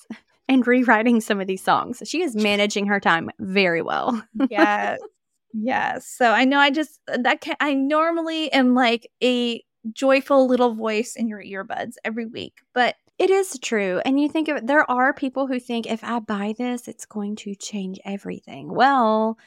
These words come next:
Speaker 2: Yeah.
Speaker 1: you have to buy it and put in some work too.
Speaker 2: Yeah.
Speaker 1: Any program that I've been through, there's some that I didn't finish. And so guess what? There wasn't a transformation for me because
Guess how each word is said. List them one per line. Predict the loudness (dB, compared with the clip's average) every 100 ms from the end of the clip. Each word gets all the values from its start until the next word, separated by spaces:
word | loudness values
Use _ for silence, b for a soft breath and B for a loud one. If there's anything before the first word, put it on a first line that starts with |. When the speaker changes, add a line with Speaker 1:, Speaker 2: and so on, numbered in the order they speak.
| B
Speaker 2:
Yeah. | -14 -6
Speaker 1:
you | -4
have | 2 2 2
to | -2 -2
buy | 0 2 4 2
it | 0 _
and | 0 2 0 -2 -4
put | -2 -2
in | -4 -6
some | -4 -2 0
work | 0 0 -8 _ -4
too. | 0 2 2 -2 -4
Speaker 2:
Yeah. | -4 -4 0
Speaker 1:
Any | 2 2
program | 2 2 4 2 2
that | 2
I've | 2 -2 0
been | -2 0
through, | 0 -2 0
there's | 0 0 0
some | 0 2 2 2
that | 0 2
I | 2
didn't | 4 2 0
finish. | 0 0 -2 -6 -4
And | -2 0
so | 0
guess | -2 -4
what? | 0 0 0 -6 _
There | 0 2
wasn't | 2 2 0
a |
transformation | -2 -4 -2 0 0 0 -4
for | -4 -4
me | -4
because | -4 -4 -4